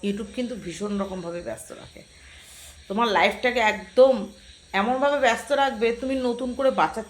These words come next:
চেষ্টা বাড়িয়ে দেয়, নিজেকে বাঁচা। তো চলো, আজকের মতো আসি, ঠিক আছে? আজকে তো তোমাদের দাদাভাইও ঢুকে গেল এই মতো, গাড়ির আওয়াজ পেয়েছে কিনা জানি না। যাই, এবার চাটা করে দিতে হবে।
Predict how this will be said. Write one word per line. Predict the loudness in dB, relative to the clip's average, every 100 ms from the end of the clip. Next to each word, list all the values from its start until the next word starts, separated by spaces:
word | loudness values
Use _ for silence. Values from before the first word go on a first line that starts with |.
| -8
চেষ্টা | -8 -4 -2
বাড়িয়ে | -2 -4 -10
দেয়, | -12 -14 -20 -20 -20 -20 -20 -20 -20 -20 -20 -20 -20 -20 -20 -20 -16
নিজেকে | -10 -8 -6 -6
বাঁচা। | -6 -8 -16 -18 -20 -4
তো | 4
চলো, | 6 8 6 2 -14 -16 -4
আজকের | -2 2 2
মতো | 0 2
আসি, | 0 0 -6 -10 -14 -20 -8
ঠিক | 0
আছে? | 0 2 0
আজকে | 0 -2
তো | -6
তোমাদের | -4 -4 2
দাদাভাইও | 2 4 2 2
ঢুকে | -2 -2
গেল | 0 0
এই | 0
মতো, | -2 0
গাড়ির | 0 2 2
আওয়াজ | 0 -2
পেয়েছে | -8 -8
কিনা | -6 -6
জানি | -6 -8
না। | -4
যাই, | 0 2
এবার | 2
চাটা | 0 2 2 0
করে | -2 -6
দিতে | -6 -6 -4
হবে। | -4